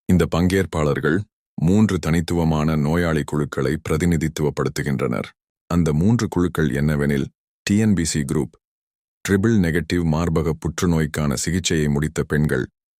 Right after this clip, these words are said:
தற்போது புற்றுநோய் இல்லாதவர்கள் மற்றும்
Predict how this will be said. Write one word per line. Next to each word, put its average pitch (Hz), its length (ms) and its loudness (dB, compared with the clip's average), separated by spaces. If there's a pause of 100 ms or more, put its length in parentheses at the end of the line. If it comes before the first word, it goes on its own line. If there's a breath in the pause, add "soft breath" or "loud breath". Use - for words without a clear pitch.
(120)
தற்போது 82 460 0
புற்றுநோய் 87 520 0
இல்லாதவர்கள் 73 680 0 (300)
மற்றும் 76 380 0